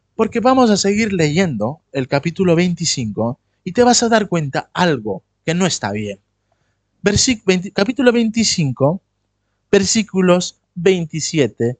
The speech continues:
y veintiocho. Y la palabra dice así, "Crecieron los niños, y Esaú fue diestro en la casa, hombre de campo, pero Jacob era varón quieto que habitaba en las tiendas".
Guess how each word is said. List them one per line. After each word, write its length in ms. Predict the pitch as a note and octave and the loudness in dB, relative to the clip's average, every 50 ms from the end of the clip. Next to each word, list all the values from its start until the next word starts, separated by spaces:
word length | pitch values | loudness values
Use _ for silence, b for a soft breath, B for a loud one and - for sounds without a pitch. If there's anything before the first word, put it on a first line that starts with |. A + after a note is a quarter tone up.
| _ _ _ _ _ _ | _ _ _ _ _ _
y 120 | - D#3 | -4 -2
veintiocho. 720 | C#3 - A#3+ G#3+ G3 - - G#2 G2+ F#2+ F#2+ - A2+ G#2+ - _ _ - | 0 0 0 -2 -6 -8 -4 -2 -2 -2 -2 -4 -6 -8 -8 _ _ -4
Y 80 | A3 A3 | 2 2
la 120 | A3 G#3+ | 2 2
palabra 360 | G#3 A3+ A3+ A3+ G#3+ G3+ F3+ | 2 2 2 2 4 2 2
dice 220 | F3 F3+ - - D#3+ | 2 2 2 0 -2
así, 340 | D3 - E3 D3 B2 A#2 - b b b b b b _ | 0 0 0 0 0 -2 -4 b b b b b b _
"Crecieron 640 | - B3+ B3+ B3+ - - - - D4 D4+ C#4+ C4 A#3 G#3+ | 0 2 2 4 4 2 2 4 4 6 6 6 6 4
los 180 | G3+ F#3 D#3 | 4 2 2
niños, 640 | F3 G#3 A#3+ A3+ F3+ C3+ A#2+ A#2+ C3+ D#3 - - - _ _ _ _ | 2 2 2 2 2 2 2 0 0 -2 -4 -10 -16 _ _ _ _
y 200 | - D#3+ D#3+ F#3+ | -6 -2 2 2
Esaú 500 | G3+ F#3+ - F#3+ F3 F#3 A3 B3 C#4 - _ _ _ _ | 2 2 4 2 4 4 6 4 4 2 _ _ _ _
fue 240 | _ - F#3+ E3+ D3+ | _ 0 2 2 2
diestro 440 | C3 C#3 E3 A#3+ C#4+ C4+ - - C4 | 2 2 2 2 2 2 0 0 0
en 80 | B3 B3 | 2 2
la 120 | A#3+ A3 | 2 2
casa, 480 | - G#3 F#3 E3+ - - F#3 F3+ G#3 - _ _ _ _ _ _ _ _ _ - | 2 0 0 0 0 -4 -4 -6 -6 -8 _ _ _ _ _ _ _ _ _ 2
hombre 340 | A#3+ C4+ D#4 D4+ C#4 C4 B3+ | 2 4 4 4 6 6 6
de 140 | A#3+ A3+ - | 6 4 2
campo, 520 | - D3+ C#3+ C3+ C3+ - D3 D#3+ F#3+ - _ _ _ _ _ - | 0 -2 -2 -4 -6 -4 -4 -4 -4 -6 _ _ _ _ _ 0
pero 180 | D#4+ D4+ D4+ | 4 4 4
Jacob 460 | D4 - D#4 D4+ - - D4 C#4 C#4 - | 4 4 0 0 2 2 2 2 0 0
era 260 | - G#3+ A3+ B3 B3+ | -2 0 2 4 4
varón 340 | B3 B3 A#3 A#3 A#3+ A#3+ A3+ | 6 6 6 6 4 2 2
quieto 460 | G#3+ - E3+ E3 D#3+ D#3+ - G#3 G#3+ G3 | 0 2 2 2 2 2 0 -2 0 2
que 80 | F#3+ | 2
habitaba 400 | F3 D3+ D3 C3+ - A2+ A2+ A#2+ | 2 2 2 2 2 2 2 2
en 80 | A#2 A#2 | 0 0
las 160 | A2+ A2 - | -2 -4 0
tiendas". 640 | - A#3 B3 G3+ E3 B2+ A2 G#2 - - - - | 2 2 2 2 2 -2 -6 -6 -8 -10 -12 -12